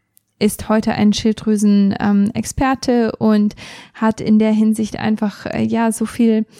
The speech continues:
so viel Wissen, das sie mit uns teilt und ich freue mich einfach riesig, dass ich sie dabei haben kann.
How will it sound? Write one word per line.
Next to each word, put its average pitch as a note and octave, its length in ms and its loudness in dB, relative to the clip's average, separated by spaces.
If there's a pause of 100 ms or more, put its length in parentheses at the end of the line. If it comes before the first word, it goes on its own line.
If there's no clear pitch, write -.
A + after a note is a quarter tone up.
(200)
so - 140 -4
viel A#3 240 2
Wissen, C4 240 -2
das B3+ 160 -2
sie A3+ 60 0
mit A3 180 2
uns - 300 -6
teilt D4 540 -2
und A3 300 0
ich G#3+ 240 -4
freue A3+ 160 -2
mich G#3+ 160 -2
einfach G#3+ 300 -4
riesig, A3+ 340 -2
dass - 200 -6 (320)
ich - 140 -4
sie A3+ 120 0
dabei G#3+ 380 0
haben A#3+ 300 2
kann. C4+ 260 -6